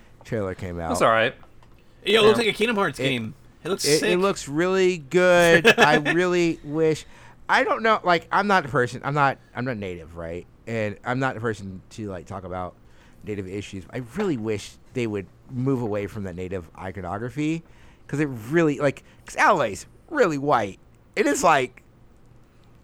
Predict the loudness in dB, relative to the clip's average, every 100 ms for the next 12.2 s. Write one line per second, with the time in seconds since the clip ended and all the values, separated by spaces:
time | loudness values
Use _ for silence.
0 | -2 4 6 4 2 2 4 4 2 -2
1 | -4 2 4 4 0 -12 -20 -20 -6 -2
2 | -2 -4 -16 -18 -16 -6 -2 -2 -4 -6
3 | -8 -8 -10 -6 0 0 0 -2 -2 -8
4 | -2 0 0 -2 -6 -2 -2 -2 -4 -4
5 | -4 -4 -2 0 -2 -4 -14 -20 -6 0
6 | 2 4 2 2 0 -2 -4 -6 -8 -8
7 | -6 0 0 0 -2 2 2 0 -2 -4
8 | 0 0 0 0 0 0 0 -4 0 2
9 | 0 -2 -4 -2 -2 -2 -6 -14 -20 -20
10 | -20 -20 -14 -4 -4 -4 -10 -20 -20 -20
11 | -20 -12 -8 -8 -2 0 0 0 0 0
12 | 0